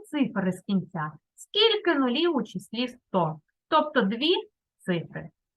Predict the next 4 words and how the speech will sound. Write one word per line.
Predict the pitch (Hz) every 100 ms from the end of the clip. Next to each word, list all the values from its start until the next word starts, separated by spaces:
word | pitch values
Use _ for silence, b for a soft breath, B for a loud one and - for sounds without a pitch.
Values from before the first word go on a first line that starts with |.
| _ _ _ _ _ _
Сто — | 403 466 508 - _ _ _
це | 403 381
одна | 240 247
сотня. | 208 - 170 147 156